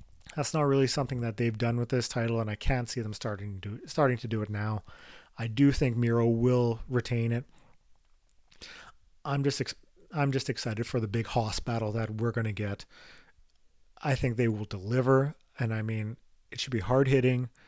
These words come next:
it should be powerful, and it should be a lot of fun. And I mean, what more can you ask for wrestling than just a fun match? You know, two big guys beating the shit out of each other. Fuck, sign me up for that. I'm excited for it. Now, we also have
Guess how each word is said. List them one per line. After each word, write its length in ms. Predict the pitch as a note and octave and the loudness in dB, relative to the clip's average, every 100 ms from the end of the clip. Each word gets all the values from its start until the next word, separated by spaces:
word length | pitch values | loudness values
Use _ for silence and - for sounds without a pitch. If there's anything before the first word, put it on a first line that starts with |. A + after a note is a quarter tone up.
| - - _ _ | -20 -20 _ _
it 80 | B2 | -10
should 140 | - | -6
be 80 | A2+ | -4
powerful, 680 | - C3+ C3 C3+ C3 B2 B2 - | 0 4 4 2 2 0 -2 -6
and 80 | A#2+ | -6
it 60 | |
should 160 | - B2 | -4 -2
be 60 | |
a 60 | A2+ | 0
lot 200 | A2+ G2+ | 0 -2
of 80 | F#2+ | -8
fun. 320 | - E2+ G2+ - | -10 -10 -8 -2
And 180 | C#3 | 0
I 80 | C3+ | 2
mean, 220 | C#3+ C#3+ - - - - G3+ | 0 -2 -4 -20 -20 -16 0
what 220 | G3+ E3+ | 0 2
more 180 | D3 C#3 | 0 2
can 160 | C#3+ | 2
you 140 | C3 A#2 | 2 0
ask 240 | A#2 - | 0 0
for 120 | B2+ | 0
wrestling 460 | A2 G#2 - A#2 G#2+ | -2 -4 -4 -6 -4
than 220 | A2 G#2+ | -4 -4
just 200 | A2 - | -6 -6
a 60 | A#2 | -8
fun 500 | - - B2+ A#2 G2+ | -10 -2 2 2 0
match? 380 | F2+ E2+ - | -8 -10 -8
You 60 | A2+ | -6
know, 180 | G#2+ A2+ - | -4 -6 2
two 140 | E3 | 2
big 240 | B2+ C3+ | 6 2
guys 340 | B2 B2 A#2+ - - - - - | 4 2 0 -2 -12 -20 -20 -2
beating 240 | F3 D3+ | -2 0
the 80 | A#2+ | 0
shit 240 | - A#2 | 0 0
out 140 | A#2 A2+ | 0 0
of 100 | A2 | -2
each 160 | - | -2
other. 360 | B2 A2 A2 G#2 - - - | -2 0 -2 -6 -12 -20 -20
Fuck, 320 | - A#2+ - | -8 -6 -4
sign 360 | - D3 C#3 C3 | -4 0 0 0
me 100 | A2+ | -2
up 100 | - | -4
for 140 | A2 | -6
that. 220 | G2+ F2+ C3 | -6 -6 0
I'm 160 | C3+ | 0
excited 380 | C3 - F#2+ F2 | 0 -4 -8 -10
for 240 | - E2+ | -12 -12
it. 80 | D#2+ - - _ - - - - | -12 -16 -20 _ -20 -20 -20 -8
Now, 320 | D3 B2+ A2+ A2+ | -4 -2 -2 -2
we 220 | B2 C#3+ | 2 4
also 280 | E3 - C#3+ | 4 4 4
have 500 | A#2+ A#2 A#2 B2+ | 4 4 2 -2